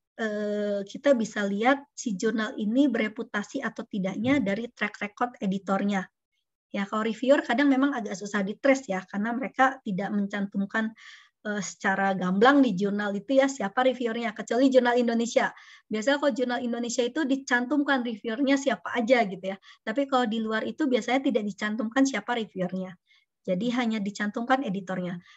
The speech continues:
Tapi dari editor kita bisa tahu ya track record si editornya seperti apa.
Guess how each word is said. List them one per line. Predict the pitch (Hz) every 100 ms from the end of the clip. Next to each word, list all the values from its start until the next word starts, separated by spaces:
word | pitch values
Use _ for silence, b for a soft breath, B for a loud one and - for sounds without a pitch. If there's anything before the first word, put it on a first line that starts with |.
| _
Tapi | 196 277
dari | 254 247
editor | 220 208 285
kita | 277 285 277
bisa | 247 226
tahu | 262 294
ya | 233
track | 226 - 269 214
record | 202 - 214 _ _
si | - 247
editornya | 214 226 214 220 220
seperti | 226 226 - 196
apa. | 175 175 196 240